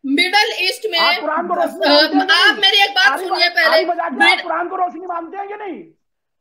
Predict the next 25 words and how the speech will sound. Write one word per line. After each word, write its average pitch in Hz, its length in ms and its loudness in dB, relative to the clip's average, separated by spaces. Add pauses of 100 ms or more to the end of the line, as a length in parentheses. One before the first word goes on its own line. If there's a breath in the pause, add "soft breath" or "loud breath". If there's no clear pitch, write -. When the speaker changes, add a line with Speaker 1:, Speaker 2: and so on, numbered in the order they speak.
(800)
Speaker 1:
आप 359 360 4
मुझे 403 180 0
ये 415 180 6
बताइए, 392 440 2
मिडिल 381 480 0
ईस्ट 392 180 -8
में 370 480 0
कौन 381 260 -2
दूसरा 381 400 -2
गया 349 380 4
हुआ 330 100 4
है 349 200 4
वहां 339 280 0
पे, 359 140 -4
जो 349 200 -4
ये 349 340 2
सिविल 359 360 -4
वॉर 359 240 -2
में 370 80 -2
सारे 320 480 0
मुस्लिम 359 280 -10
देश 330 240 -2
फंसे 302 280 -2
हुए 294 220 2
हैं? 254 280 -4